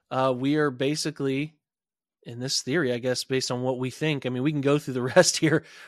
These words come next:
We have the Dolphins in. I mean, we have the Ravens Browns situation. Do you wanna predict the Browns are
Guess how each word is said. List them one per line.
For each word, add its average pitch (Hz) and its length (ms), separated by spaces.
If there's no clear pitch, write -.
We 143 120
have 165 140
the 160 80
Dolphins 151 500
in. 139 280
I 135 40
mean, 139 160
we 139 100
have 151 180
the 147 100
Ravens 143 600
Browns 147 480
situation. 127 680
Do 123 120
you 127 200
wanna 131 220
predict 135 300
the 135 60
Browns 139 360
are 143 240